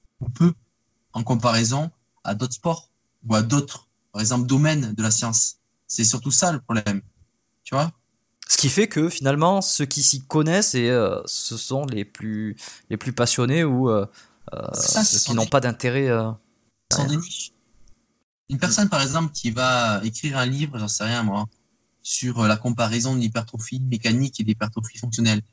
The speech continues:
Speaker 1: bah, s'il le fait, c'est parce qu'il le fait par passion, c'est, c'est pas parce qu'il va lui rapporter forcément beaucoup d'argent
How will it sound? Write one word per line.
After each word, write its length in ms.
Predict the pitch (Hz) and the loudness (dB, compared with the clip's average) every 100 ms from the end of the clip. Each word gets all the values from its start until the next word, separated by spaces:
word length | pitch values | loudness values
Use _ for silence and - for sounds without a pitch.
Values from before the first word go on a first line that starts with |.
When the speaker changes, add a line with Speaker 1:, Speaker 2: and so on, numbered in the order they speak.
| _ _ | _ _
Speaker 1:
bah, 80 | - | -2
s'il 220 | - 131 | 2 4
le 140 | 131 120 | 4 4
fait, 260 | - 131 - _ _ _ _ | 2 -2 -4 _ _ _ _
c'est 160 | - - | -8 -4
parce 160 | 104 | -2
qu'il 120 | - 110 | 0 0
le 40 | |
fait 120 | 110 | 0
par 160 | 117 117 | 0 2
passion, 320 | 147 - 175 | 4 4 2
c'est, 160 | - 113 | -2 -4
c'est 340 | - - - 113 | 0 0 0 -2
pas 160 | 127 | -2
parce 140 | 120 113 | -2 -6
qu'il 120 | - | -6
va 80 | 113 | -2
lui 120 | 113 | 0
rapporter 380 | 110 107 113 127 | 0 -2 -6 -6
forcément 320 | 110 - 120 | -6 -4 -2
beaucoup 160 | 117 117 | -2 -2
d'argent 340 | 123 135 160 | 0 0 -2